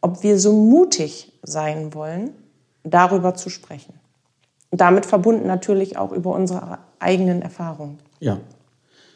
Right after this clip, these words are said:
Speaker 2: Mittlerweile sage ich ja, lass uns darüber sprechen. Ich glaube, noch vor,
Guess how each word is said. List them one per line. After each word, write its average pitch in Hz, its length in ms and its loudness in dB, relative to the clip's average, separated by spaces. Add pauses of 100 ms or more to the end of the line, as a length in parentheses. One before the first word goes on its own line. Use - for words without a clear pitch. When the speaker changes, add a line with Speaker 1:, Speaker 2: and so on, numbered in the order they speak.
(560)
Speaker 2:
Mittlerweile 143 960 4
sage 107 280 0
ich - 160 -6
ja, 110 260 -2
lass 107 260 -6
uns 135 160 -2
darüber 123 340 0
sprechen. - 760 -10 (180)
Ich - 180 -4
glaube, 110 460 4
noch 101 160 -8
vor, 101 580 -4